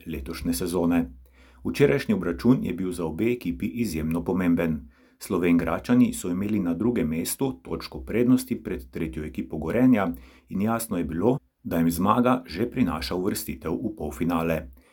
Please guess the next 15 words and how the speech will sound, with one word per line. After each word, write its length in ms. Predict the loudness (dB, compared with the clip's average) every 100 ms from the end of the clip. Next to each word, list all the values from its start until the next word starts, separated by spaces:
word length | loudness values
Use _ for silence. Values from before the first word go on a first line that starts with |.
| _ _
Tja 180 | -2 -2
so 140 | 0 -4
si 120 | -2
seveda 400 | 2 2 2 2
želeli 400 | 2 0 0 -2
tudi 220 | -2 -4
Velenjčani, 720 | -2 -4 -2 -2 2 2 2 -4
ki 100 | -8
so 120 | -6
za 140 | -4 -4
ohranitev 540 | -4 2 4 4 2
možnosti 640 | 0 -4 -6 -10 -8 -10 -8
nujno 360 | -8 -4 -4 -4
potrebovali 640 | -2 -2 -2 -2 -4 -6
zmago. 420 | 0 0 0